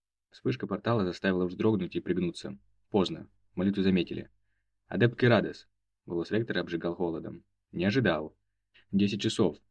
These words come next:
Вам полагается быть в своей комнате. Я же застаю вас с мужчиной». У Саламандры покраснели уши.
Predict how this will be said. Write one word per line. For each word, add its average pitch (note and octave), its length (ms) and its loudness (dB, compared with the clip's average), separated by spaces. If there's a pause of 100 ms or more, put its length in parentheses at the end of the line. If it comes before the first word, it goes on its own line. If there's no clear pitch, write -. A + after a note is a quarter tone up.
(120)
Вам A2+ 220 2
полагается F#2 440 2
быть F2+ 140 2
в - 40 -16
своей F#2+ 180 0
комнате. F#2 520 -4 (300)
Я A#2+ 220 2
же G#2+ 160 4
застаю G2 340 4
вас F#2 220 0
с - 140 -8
мужчиной». G#2+ 500 0 (760)
У - 80 -20
Саламандры G#2+ 380 2
покраснели F2+ 460 0
уши. - 400 -4